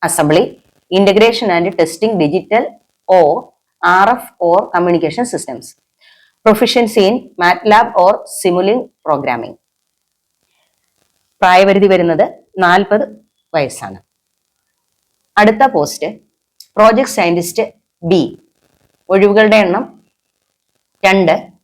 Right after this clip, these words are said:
ശമ്പളം തൊണ്ണൂറായിരത്തി എഴുന്നൂറ്റി എൺപത്തി ഒമ്പതാണ്. ഈ number of vacancy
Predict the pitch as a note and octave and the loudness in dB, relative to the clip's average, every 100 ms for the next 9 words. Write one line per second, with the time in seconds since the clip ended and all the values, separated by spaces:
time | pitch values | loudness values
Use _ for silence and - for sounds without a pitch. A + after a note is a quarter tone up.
0 | _ _ _ - A#3 E3+ D#3 E3 - _ | _ _ _ -6 0 0 0 -2 -6 _
1 | _ _ _ _ _ - G3+ G3+ G#3 G#3 | _ _ _ _ _ -2 2 6 6 4
2 | G#3 A#3+ E3+ F#3 F3+ A3 D#3+ F3 F3 F#3 | 2 -2 0 -2 -4 -4 -4 -4 -6 -6
3 | C#3 C3 - - _ _ _ _ _ _ | -8 -8 -12 -16 _ _ _ _ _ _
4 | _ _ _ E3+ F#3 F#3 G3 G#3 F#3+ G3+ | _ _ _ -2 2 4 4 4 2 0
5 | A3 | -2